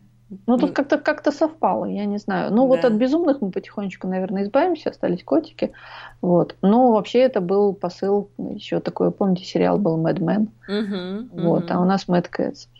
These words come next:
Speaker 2: Мгм.
Speaker 1: А, вот. А если смотреть глобально, то есть компания Mad Cats в конце Z, которая производит све-, совершенно улетные игровые девайсы. Мышки у них просто феерические. А вот. Но это уже было так, случайно.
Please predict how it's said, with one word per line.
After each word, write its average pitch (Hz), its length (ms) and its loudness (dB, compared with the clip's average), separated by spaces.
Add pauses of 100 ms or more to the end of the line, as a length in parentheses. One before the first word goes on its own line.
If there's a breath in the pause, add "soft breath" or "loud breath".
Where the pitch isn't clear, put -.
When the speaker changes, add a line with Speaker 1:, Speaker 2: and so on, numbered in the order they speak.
(220 loud breath)
Speaker 2:
Мгм. 196 200 -8
Speaker 1:
А, 190 180 0
вот. 160 340 0 (200)
А 185 1040 4
если 202 300 0
смотреть 196 480 2
глобально, 190 500 2
то 180 160 -4
есть 190 480 0
компания 180 460 0
Mad 175 240 0 (120)
Cats - 440 0
в - 80 -20
конце 175 320 0
Z, 220 300 2 (100)
которая 180 320 0
производит 180 640 -2
све-, 160 220 0
совершенно 196 640 -2
улетные 170 720 2 (120)
игровые 165 420 4
девайсы. 151 600 0
Мышки - 340 -4
у 156 40 -2
них - 160 -6
просто - 340 -8
феерические. - 580 -4 (680 loud breath)
А 180 140 2
вот. 160 360 2
Но 196 160 4
это 214 220 2
уже 170 140 4
было 165 260 2
так, - 400 -10 (280)
случайно. - 520 -4